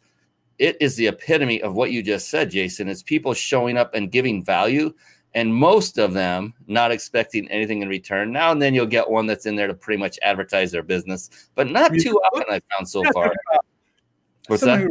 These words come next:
Speaker 2: wrote a few best-selling books. It's been out there, just every time he opens his mouth, he's like, "Oh, yeah, but I got this great best-selling book about it."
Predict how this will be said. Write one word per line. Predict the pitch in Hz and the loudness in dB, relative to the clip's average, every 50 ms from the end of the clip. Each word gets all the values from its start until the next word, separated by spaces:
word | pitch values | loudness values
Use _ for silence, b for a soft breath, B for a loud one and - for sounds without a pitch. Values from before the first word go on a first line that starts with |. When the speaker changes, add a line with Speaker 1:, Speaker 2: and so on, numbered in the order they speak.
| - - | -2 -2
Speaker 2:
wrote | 196 - - _ _ | -2 -4 -4 _ _
a | - | -4
few | 208 208 202 185 165 - _ _ - | 0 0 0 0 -2 -4 _ _ 0
best-selling | 202 214 208 - - 214 208 196 180 160 131 | 2 2 2 2 2 2 2 2 0 -2 -2
books. | 104 151 185 247 262 254 - 175 | 0 4 4 4 4 2 -2 -10
It's | - - | -12 -8
been | - 180 160 151 156 | -4 -2 -2 -2 -2
out | 156 160 160 160 - | -2 -4 -4 -2 -2
there, | 165 156 143 | -2 -2 -2
just | 147 156 - - 175 | -2 -6 -4 -2 -2
every | 165 170 175 170 | -2 -2 -2 2
time | 185 180 180 170 | 2 2 4 2
he | 156 151 160 | 0 0 -2
opens | 170 170 175 165 143 | -2 -2 -4 -6 -6
his | 135 131 131 | -8 -6 -4
mouth, | 151 160 180 190 180 | -2 0 0 -2 -2
he's | - 143 127 | -6 -6 -4
like, | 139 135 131 175 | -2 -2 -2 0
"Oh, | 185 | 0
yeah, | 190 202 175 | 2 2 2
but | - 143 139 | 2 2 2
I | 143 147 | 2 2
got | 165 131 135 | 2 2 0
this | 143 127 - | -4 -6 -4
great | - 165 190 196 - | -2 0 0 0 0
best-selling | - 156 165 - 180 160 156 139 117 104 | 0 -2 -2 -2 -4 -4 -4 -4 -4 -2
book | - 202 247 247 143 | -2 -2 -2 -2 -4
about | 117 107 98 101 110 | -6 -4 -4 -4 -4
it." | 143 - | -6 -6